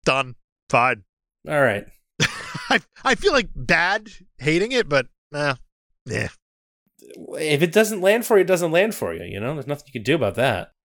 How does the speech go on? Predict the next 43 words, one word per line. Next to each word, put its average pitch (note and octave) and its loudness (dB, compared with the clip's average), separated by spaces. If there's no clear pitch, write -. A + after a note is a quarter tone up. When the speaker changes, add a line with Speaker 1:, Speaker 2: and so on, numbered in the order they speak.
Speaker 1:
I B3+ 2
mean, B3+ 2
it D4+ 0
doesn't F#4 0
get B3 -2
close A3+ 2
anymore, - -6
and C3+ -4
that's A3 0
on E3+ -6
me. G3 -2
I B2 0
mean, C3+ 2
I've C3 -2
seen D#3 -6
it. D3+ -6
Twisty C#3+ -4
movies D3+ -4
don't C3+ -2
always A#2 -6
work, E3 -2
and C3+ -6
I C#3 2
appreciate E3 0
how D3 -2
in C3+ -12
this C#3 -8
movie C#3+ -6
there D#3 4
are C#3+ 2
certain F3+ -4
things D3 -6
like C#3+ -2
the C3+ -8
barbershop A#2+ 0
quartet C3+ -4
in B2 -18
Skokie, B2+ -4
Illinois, C#3+ -2
that C3 0
Verbal C3 0
tells F3+ 0
Kuyan C3+ -4